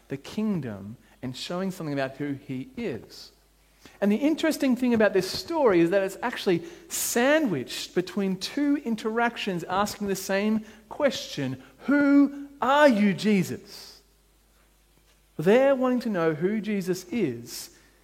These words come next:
And sandwiched between them is Jesus revealing something about his nature, something about his kingdom.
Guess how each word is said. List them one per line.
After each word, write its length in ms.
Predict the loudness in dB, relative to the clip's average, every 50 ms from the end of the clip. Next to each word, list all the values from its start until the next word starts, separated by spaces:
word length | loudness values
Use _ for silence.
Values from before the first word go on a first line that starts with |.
| _ _ _ _ _ _ _ _ _ _ _ _ _ _ -14
And 100 | -12 -10
sandwiched 520 | -10 -6 -4 -2 0 0 0 0 -2 -2
between 440 | -4 -6 -8 -6 -6 -2 -2 0 0
them 160 | 0 -2 -4
is 140 | -6 -6 -8
Jesus 480 | -6 -4 -2 -2 0 0 -2 -2 -4 -4 -6
revealing 560 | -6 -6 -4 0 2 2 2 2 2 -2 -4
something 760 | -6 -4 -4 -2 -2 -2 -4 -4 -4 -4 -2 -2 -4 -6 -6 -8 -12 _ _ -20 _ _ _ _ _ _ _ -14
about 400 | -10 -8 -4 -4 -2 -2 -4 -4
his 200 | -6 -8 -8 -6
nature, 440 | -6 -6 -6 -6 -10 -10 -12 -12 -12
something 440 | -8 -6 -6 -6 -6 -6 -8 -8
about 300 | -6 -6 -6 -6 -6 -8
his 180 | -10 -12 -12 -12
kingdom. 380 | -12 -10 -8 -6 -6 -8 -8